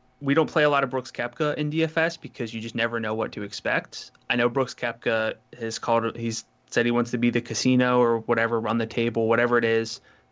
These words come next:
Um, that response to Bryson, he, he can win.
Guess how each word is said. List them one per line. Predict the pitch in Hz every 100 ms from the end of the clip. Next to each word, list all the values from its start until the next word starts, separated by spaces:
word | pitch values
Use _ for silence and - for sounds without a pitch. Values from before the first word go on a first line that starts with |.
| -
Um, | 110 107 107 107 107 - _ _ _ _ -
that | 147 127
response | 127 - 120 123 -
to |
Bryson, | 110 110 120 - 101 107 - _ _ _ _ _ _ _ _
he, | - 170 202 202 - _ _
he | - 185
can | 185 233 123
win. | 139 101 87 123